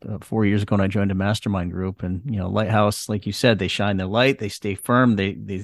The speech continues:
they stay in one place. You know, they shine the light. And if you're on one of those boats out there, you can choose whether to follow that light or not. If you're not gonna follow that light, then chances are you're gonna end up crashed on the rocks somewhere.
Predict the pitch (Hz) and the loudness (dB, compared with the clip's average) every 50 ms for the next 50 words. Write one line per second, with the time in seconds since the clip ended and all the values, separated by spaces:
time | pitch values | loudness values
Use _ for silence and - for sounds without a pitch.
0 | - - 107 95 - - 104 110 110 110 120 123 120 - - 151 147 131 127 123 | -8 -8 -8 -6 -2 0 2 4 6 6 6 6 4 4 4 4 6 6 4 2
1 | - - - - - - - - _ _ _ _ _ _ _ _ - - 98 95 | 0 -2 -6 -8 -12 -18 -20 -20 _ _ _ _ _ _ _ _ -6 -4 -2 0
2 | 95 98 104 104 - - 113 113 117 113 117 131 139 135 127 - 101 101 101 98 | 0 2 0 0 2 2 4 4 4 4 6 6 6 6 4 2 0 0 0 -2
3 | 90 - _ _ - - 107 110 110 110 104 107 113 117 110 113 104 - - 120 | -4 -8 _ _ -10 -6 -4 -2 0 0 0 0 0 0 0 -2 -2 -4 -2 -2
4 | 131 127 - - 117 107 - 113 107 110 110 107 _ _ _ _ _ _ _ _ | -2 0 0 -2 -2 -2 -2 -2 -2 -2 -4 -6 _ _ _ _ _ _ _ _
5 | _ _ _ - 101 117 131 - 147 131 117 110 - - 156 175 196 202 196 170 | _ _ _ -4 -2 0 0 2 2 2 2 2 0 0 2 4 4 4 4 2
6 | 143 147 151 143 143 123 - - 147 147 147 139 143 135 104 131 143 147 143 135 | 2 2 2 2 2 0 2 4 4 4 4 4 2 0 0 0 0 0 0 0
7 | 131 127 160 202 196 131 101 - - - 113 107 - - 110 117 139 160 - 147 | -2 -2 -2 -2 -2 -2 -4 -6 -10 -14 -18 -16 -12 -10 -8 -6 -6 -6 -6 -6
8 | 120 - - 143 170 170 170 151 139 95 90 120 127 139 - 127 120 117 113 107 | -6 -2 2 2 2 2 2 2 0 -2 -2 -2 -2 -2 -2 -4 -4 -4 -4 -4
9 | - 147 131 120 139 139 127 113 117 123 139 135 123 113 - - - - - - | -6 -6 -6 -4 -4 -4 -4 -4 -4 -4 -4 -4 -4 -6 -10 -14 -20 -20 -20 -20
10 | _ _ _ - - 131 131 131 - - 123 117 110 107 110 135 165 180 - - | _ _ _ -6 -4 -4 -4 -4 -4 -4 -4 -4 -2 -2 0 0 -2 -2 -4 -6
11 | - - 110 101 98 101 101 - - 127 - | -6 -6 -4 -4 -6 -8 -8 -10 -12 -14 -16